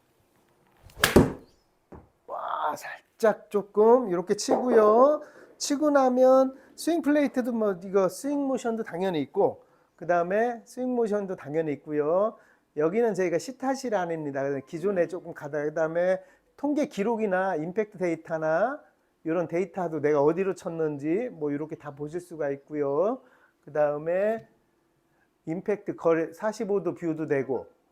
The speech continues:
요 뷰도 내가 어떻게 쳤는지 요것도 다 되고, 연습용으로는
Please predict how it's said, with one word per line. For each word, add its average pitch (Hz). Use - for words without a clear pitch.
요 147
뷰도 139
내가 147
어떻게 170
쳤는지 175
요것도 185
다 160
되고, 165
연습용으로는 247